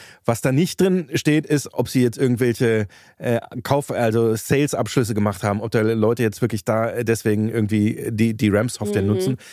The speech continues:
Speaker 1: Also es war bestimmt teuer und ob
Speaker 2: Mhm.
Speaker 1: das jetzt seine Kosten wieder eingespielt hat oder noch besser, ähm, weiß man nicht. Aber ich glaube zumindest, dieses, dass es auf X gut funktioniert hat, auf X, äh, die, die, diese ganze Silicon Valley Startup V C-Szene
Speaker 2: Ja.
Speaker 1: ist ja in den U S A immer noch stark,
Speaker 2: Ja.
Speaker 1: äh,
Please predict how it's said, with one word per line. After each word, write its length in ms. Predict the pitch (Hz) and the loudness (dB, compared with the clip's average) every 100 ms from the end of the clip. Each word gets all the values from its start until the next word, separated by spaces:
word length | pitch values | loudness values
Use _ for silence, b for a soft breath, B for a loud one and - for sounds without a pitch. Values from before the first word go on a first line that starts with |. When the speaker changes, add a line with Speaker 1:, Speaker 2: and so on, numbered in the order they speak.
| B B | B B
Speaker 1:
Also 160 | 117 98 | -2 0
es 40 | |
war 120 | 95 101 | 0 0
bestimmt 300 | - 139 - | 0 -2 0
teuer 360 | 127 151 165 | 0 2 0
und 240 | 127 127 - | 0 -2 -2
ob 200 | 214 202 | -6 -4
Speaker 2:
Mhm. 120 | 196 | 0
Speaker 1:
das 160 | 120 - | 0 0
jetzt 160 | 110 | -2
seine 200 | 127 113 | -2 -2
Kosten 320 | 123 156 - | -2 -4 -2
wieder 160 | 135 120 | -2 0
eingespielt 460 | 139 139 - 143 143 | 0 -2 0 0 0
hat 120 | 117 | 0
oder 140 | 110 | 0
noch 240 | 107 104 104 | 0 -2 -2
besser, 420 | 123 160 151 147 B B B | 0 0 -2 -4 B B B
ähm, 280 | 117 113 120 | -2 0 -2
weiß 300 | 98 104 151 | 0 0 0
man 120 | 175 | 0
nicht. 200 | 180 180 - | 0 -2 -4
Aber 160 | - 131 | 0 0
ich 80 | - | 0
glaube 260 | 143 175 | 0 0
zumindest, 400 | - 147 147 - | 0 2 2 2
dieses, 240 | 131 113 101 | 2 2 2
dass 160 | 110 | -2
es 80 | - | -2
auf 260 | 101 104 - | -4 -4 -4
X 260 | 139 - - | -6 -6 -2
gut 180 | 156 - | -2 -2
funktioniert 440 | 135 120 113 143 | -4 0 0 2
hat, 160 | 143 B B B | -2 B B B
auf 160 | 110 110 | -6 -4
X, 220 | 127 - | -4 -4
äh, 140 | 147 | -6
die, 240 | 131 123 120 | 0 2 2
die, 160 | 120 110 | 0 2
diese 180 | 107 | 2
ganze 280 | 110 123 131 | 2 0 -4
Silicon 400 | - 151 139 127 | 0 0 0 0
Valley 520 | 131 143 135 127 127 | 2 2 2 0 -4
Startup 540 | 123 135 131 123 120 104 | -4 -2 -2 0 -4 0
V 80 | 135 | -2
C-Szene 520 | 202 156 180 135 127 | 0 0 2 2 2
Speaker 2:
Ja. 60 | 131 | 0
Speaker 1:
ist 180 | 131 | 0
ja 80 | 117 | 0
in 60 | 113 | 0
den 60 | |
U 60 | 120 | 0
S 160 | 110 - | -2 -4
A 140 | 113 | -4
immer 240 | 123 131 | -2 -2
noch 140 | 113 107 | -2 -4
stark, 380 | - 107 104 - B B | -2 -2 -2 -10 B B
Speaker 2:
Ja. 200 | 196 175 | -6 -4
Speaker 1:
äh, 100 | 113 | -4